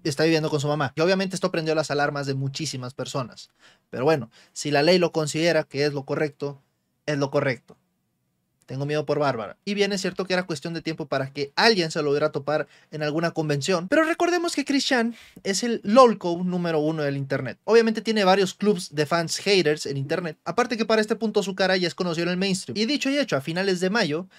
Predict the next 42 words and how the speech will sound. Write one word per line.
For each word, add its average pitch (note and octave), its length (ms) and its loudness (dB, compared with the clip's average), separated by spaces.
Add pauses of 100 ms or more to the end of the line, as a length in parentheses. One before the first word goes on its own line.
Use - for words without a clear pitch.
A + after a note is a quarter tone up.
(140)
la E3+ 100 -6
gente G3 240 -6
lo F3+ 100 0
comenzó D#3 300 -6
a D3+ 40 0
ver D#3+ 100 -2
en D#3+ 60 -6
las C#3+ 140 -6
calles. F3+ 400 -2
Y F3+ 60 0
donde G3+ 220 8
lo G3+ 60 4
encontraron G3+ 440 4
fue G#3+ 140 2
en F3+ 60 0
una F3 160 -2
tienda E3 200 -4
de D#3+ 80 0
tarjetas. D#3+ 640 -2
Y C#3+ 80 -8
podemos C#3+ 400 0
ver D3 140 -2
que D3+ 80 -6
todavía C#3+ 280 0
carga C#3 240 -2
el C#3 100 -4
poderosísimo C3+ 760 -2
collar C3 320 -2
de B2 140 -8
Sonic C3+ 260 -4
Chu. D3+ 240 2
No E3 100 -2
solamente F3 480 2
eso, F#3 200 0
sino C#3+ 260 -4
que C3 100 -18
Christian C#3+ 500 -4
sí - 200 -4
estaba C3+ 300 -2
en C3 80 -4
modo A#2+ 220 -4
paranoico. B2 680 -8